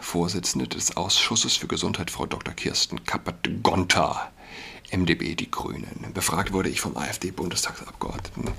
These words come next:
Kai-Uwe Ziegler. Es ging um die einrichtungsbezogene Impfpflicht.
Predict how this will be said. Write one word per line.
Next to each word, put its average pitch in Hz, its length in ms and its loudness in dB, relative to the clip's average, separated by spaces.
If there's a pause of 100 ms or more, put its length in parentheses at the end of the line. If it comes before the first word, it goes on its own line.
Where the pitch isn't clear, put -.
(340)
Kai-Uwe - 600 0
Ziegler. - 400 2
Es - 100 2
ging - 160 0
um 92 140 -4
die - 160 -2
einrichtungsbezogene 107 1120 4
Impfpflicht. - 840 0